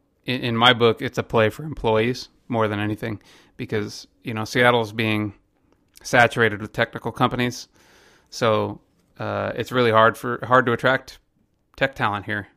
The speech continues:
Uh, there's just so many people vying for the talent. Um, not to say that Amazon's not a major player there. They obviously are, and they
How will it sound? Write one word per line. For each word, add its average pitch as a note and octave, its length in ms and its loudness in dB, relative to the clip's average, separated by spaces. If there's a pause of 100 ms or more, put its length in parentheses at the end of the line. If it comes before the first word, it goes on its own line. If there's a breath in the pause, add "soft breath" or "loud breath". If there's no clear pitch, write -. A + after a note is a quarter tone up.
(120)
Uh, - 480 -12
there's A#2 240 -8
just A2+ 140 -12
so A#2+ 120 -2
many A2+ 200 -2
people A#2+ 280 -8
vying G#2+ 340 -2
for A#2 140 -8
the G#2 80 -6
talent. A2 340 -6 (600 soft breath)
Um, G#2 240 -8
not A2+ 180 -2
to - 60 -20
say A#2+ 160 -4
that A2 120 -4
Amazon's A2 500 -4
not A2 160 -2
a - 20 -4
major G#2+ 280 -4
player A#2 340 2
there. B2+ 200 2
They G#2+ 160 -2
obviously G#2+ 440 -2
are, G#2+ 220 2
and G#2+ 140 0
they G#2 160 -6